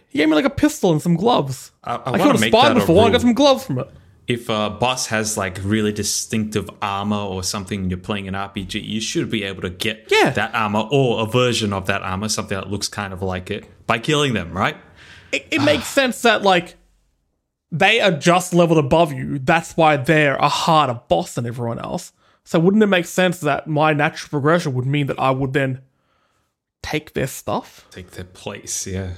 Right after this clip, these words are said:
Speaker 2: <laughs>
Speaker 1: Yeah, like, take their place in the food chain of enemies.
Speaker 2: Yeah, yeah, right.
Speaker 1: I don't know. That bugs me.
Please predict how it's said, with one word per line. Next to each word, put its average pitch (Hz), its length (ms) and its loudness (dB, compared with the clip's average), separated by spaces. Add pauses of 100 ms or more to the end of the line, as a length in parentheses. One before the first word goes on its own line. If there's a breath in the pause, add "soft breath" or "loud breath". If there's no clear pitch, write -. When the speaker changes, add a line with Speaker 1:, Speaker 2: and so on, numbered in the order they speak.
(140)
Speaker 2:
<laughs> - 200 -16
Speaker 1:
Yeah, 226 140 6
like, 175 140 4
take 220 200 0
their 196 100 6
place 190 380 0
in 180 220 4
the 160 80 4
food 180 320 0
chain 160 280 -2
of 151 80 0
enemies. 208 520 0 (180)
Speaker 2:
Yeah, 110 80 -6
yeah, 107 120 -6 (140)
right. 107 200 -4
Speaker 1:
I 185 220 4
don't 127 100 -2
know. 123 220 -8
That 170 260 2
bugs 123 260 -4
me. - 140 -14